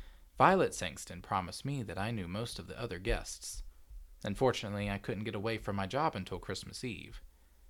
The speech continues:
All the other guests had arrived there the previous day.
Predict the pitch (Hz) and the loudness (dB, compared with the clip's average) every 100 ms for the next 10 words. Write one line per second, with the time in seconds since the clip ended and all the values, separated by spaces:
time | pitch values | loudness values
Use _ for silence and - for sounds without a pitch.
0 | - - - 151 185 196 185 113 95 - | -20 -6 6 8 10 8 8 6 4 4
1 | 104 104 113 120 101 90 90 - 101 87 | 4 8 8 6 2 0 -2 -2 -2 0
2 | 85 - 104 76 - | -6 -2 -2 -2 -8